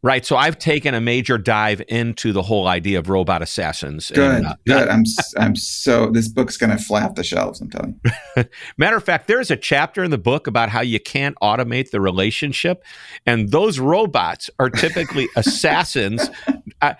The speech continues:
Speaker 1: you know what? And why didn't I think about this before I wrote the book? Thank you for setting me up on this. <laughs> But truthfully, the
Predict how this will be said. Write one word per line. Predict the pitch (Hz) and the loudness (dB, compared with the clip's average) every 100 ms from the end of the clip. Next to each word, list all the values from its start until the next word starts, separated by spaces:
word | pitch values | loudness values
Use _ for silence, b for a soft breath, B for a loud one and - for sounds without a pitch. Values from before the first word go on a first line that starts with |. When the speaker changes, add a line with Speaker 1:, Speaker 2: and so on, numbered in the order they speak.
| b | b
Speaker 1:
you | 208 | 0
know | 233 | 0
what? | 233 | 2
And | 190 170 | 2 2
why | 233 269 | 2 0
didn't | 277 196 | 0 -2
I | |
think | 170 196 202 | 0 0 0
about | 220 151 | 0 0
this | 143 135 | -2 0
before | 143 135 156 | -2 0 0
I | 160 | 2
wrote | 147 160 175 | 2 0 0
the | 139 | -2
book? | 165 165 - | 0 0 0
Thank | - 175 190 | 0 0 -2
you | 202 | -4
for | 156 | 0
setting | 160 - 156 160 139 | 0 2 2 2 2
me | 135 | 2
up | 165 - | 2 2
on | 113 104 | -2 0
this. | - 131 - - - 151 | -2 -4 -8 -10 -4 -4
<laughs> | - - - - | -4 -14 -10 -2
But | 180 - - - | -2 -2 -14 -8
truthfully, | - 214 226 202 160 127 | 0 0 0 0 0 2
the | 127 | 0